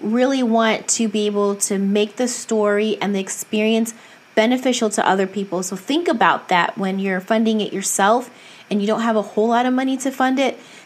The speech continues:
Think about how it could be beneficial to somebody else.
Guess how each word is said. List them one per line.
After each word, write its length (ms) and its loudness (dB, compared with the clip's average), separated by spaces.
Think 140 2
about 300 2
how 200 2
it 100 0
could 140 -2
be 100 -2
beneficial 680 -4
to 100 -8
somebody 420 -4
else. 280 -2